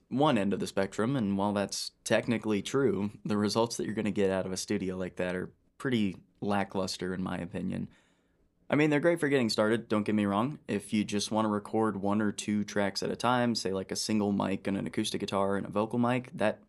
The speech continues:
will meet the intent and the functionality, but it's also pretty basic, and you don't have a lot of control over your sound.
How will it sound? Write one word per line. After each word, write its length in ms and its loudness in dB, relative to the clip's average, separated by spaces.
will 380 4
meet 260 2
the 100 4
intent 340 2
and 80 -2
the 40 0
functionality, 760 -2
but 100 -6
it's 80 -2
also 240 2
pretty 200 4
basic, 480 2
and 220 4
you 80 2
don't 340 0
have 240 -2
a 40 0
lot 220 0
of 120 -8
control 540 -2
over 160 -6
your 140 -6
sound. 480 -6